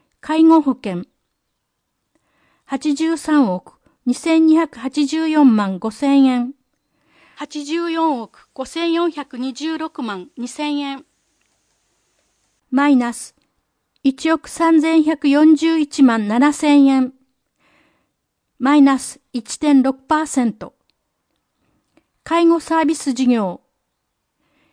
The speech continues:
四百二十八万九千円。七百八十七万四千円。マイナス三百五十八万五千円。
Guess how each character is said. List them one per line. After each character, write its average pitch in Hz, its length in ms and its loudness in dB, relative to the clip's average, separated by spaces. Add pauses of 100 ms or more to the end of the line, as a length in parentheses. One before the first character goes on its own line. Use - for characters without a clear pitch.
(140)
四 302 240 2
百 311 300 -4
二 285 160 8
十 320 200 -2
八 294 300 -4
万 208 320 -4
九 285 180 0
千 294 360 2
円。 269 260 0 (960)
七 254 100 2 (220)
百 - 140 -14
八 294 260 -2
十 330 200 2
七 311 260 6
万 208 280 2 (100)
四 277 220 4
千 294 320 2
円。 269 300 2 (1300)
マ 277 180 0
イ 302 40 6
ナ 262 180 4
ス - 240 -14 (640)
三 330 320 0
百 302 240 -2
五 254 200 0
十 302 200 -2
八 302 280 -4
万 220 280 2
五 233 120 -6
千 302 340 2
円。 269 300 2